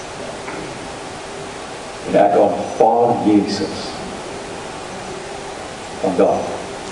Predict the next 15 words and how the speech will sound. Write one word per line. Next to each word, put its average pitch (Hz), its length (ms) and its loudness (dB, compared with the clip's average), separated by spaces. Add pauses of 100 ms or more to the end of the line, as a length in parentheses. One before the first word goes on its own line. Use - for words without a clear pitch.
(720)
as - 160 -2
my 87 100 6 (140)
koning. 180 400 4 (1300)
Ek - 120 0 (100)
glo 117 260 10
dat 120 160 8
hy 123 140 8
leef 113 600 4 (1600)
en - 160 2
ek - 180 -2
kroon 101 320 8
hom 98 240 6
as 95 180 2
my 95 160 8
Heer. 90 380 4